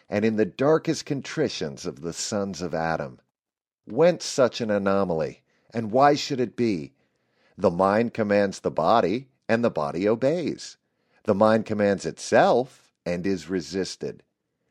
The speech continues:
The mind commands the hand to be moved, and there is such readiness that the command is scarcely distinguished from the obedience in act. Yet the mind is mind, and the hand is body. The mind commands the mind to will,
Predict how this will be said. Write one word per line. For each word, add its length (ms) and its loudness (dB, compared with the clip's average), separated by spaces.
The 80 2
mind 340 4
commands 460 -2
the 140 2
hand 320 -2
to 60 -8
be 160 -4
moved, 540 -4
and 220 2
there 160 4
is 80 -4
such 420 0
readiness 600 4
that 220 -10
the 80 -4
command 500 -2
is 120 0
scarcely 680 -2
distinguished 680 -2
from 200 -2
the 120 2
obedience 680 0
in 80 -2
act. 440 -10
Yet 260 2
the 80 2
mind 380 2
is 160 -4
mind, 500 -2
and 180 -2
the 80 -4
hand 400 -4
is 140 -8
body. 500 -2
The 100 0
mind 340 4
commands 460 0
the 100 -2
mind 360 2
to 100 -6
will, 560 2